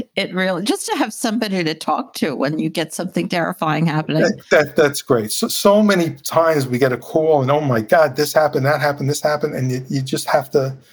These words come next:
Speaker 2: back it up and explain to them what's really happening.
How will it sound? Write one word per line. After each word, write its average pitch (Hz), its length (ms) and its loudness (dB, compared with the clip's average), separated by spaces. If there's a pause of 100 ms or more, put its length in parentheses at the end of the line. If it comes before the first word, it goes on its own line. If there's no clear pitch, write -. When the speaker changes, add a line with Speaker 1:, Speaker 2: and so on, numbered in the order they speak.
(600)
Speaker 2:
back 143 300 4
it 143 120 2
up 123 340 0 (220)
and 117 100 0
explain 135 440 -4
to 131 100 -8
them 127 140 -2
what's 120 200 -4
really 127 320 0
happening. 135 600 -2